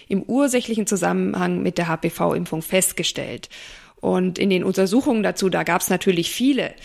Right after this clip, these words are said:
bestand auch kein Zusammenhang mit Autoimmunerkrankungen oder neurologischen Komplikationen. Das wurde nämlich auch immer wieder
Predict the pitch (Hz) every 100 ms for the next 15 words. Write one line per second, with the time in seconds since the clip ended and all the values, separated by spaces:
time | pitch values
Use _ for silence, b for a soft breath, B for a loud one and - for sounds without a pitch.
0 | B B 196 - 190 190 156 190 220 -
1 | 214 202 185 190 202 202 190 180 - 185
2 | 196 190 190 240 247 214 202 202 208 185
3 | 185 190 185 196 196 226 233 214 196 170
4 | 160 170 160 - 143 139 147 160 - 180
5 | 180 170 - 170 165 165 - 185 190 185
6 | 180 180 165 156